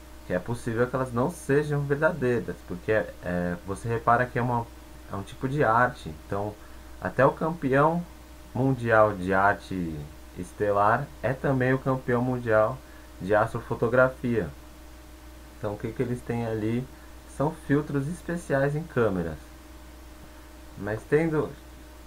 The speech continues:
isso em mente, vamos falar então sobre constelações e as trilhas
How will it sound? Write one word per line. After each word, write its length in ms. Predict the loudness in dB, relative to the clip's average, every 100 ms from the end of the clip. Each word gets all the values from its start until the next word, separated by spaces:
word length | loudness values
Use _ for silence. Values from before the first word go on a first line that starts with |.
| -18 -14 -10
isso 260 | -8 -4
em 60 | 0
mente, 400 | 2 2 0 -2
vamos 240 | -2 -2
falar 300 | 4 4 6
então 220 | 2 0 -4
sobre 580 | -2 -4 -2 -2 -2 -6 -4
constelações 960 | 0 0 0 0 2 0 0 0 0 -4 -2
e 80 | 2
as 160 | 2 2 -6
trilhas 420 | -4 -2 -2 -4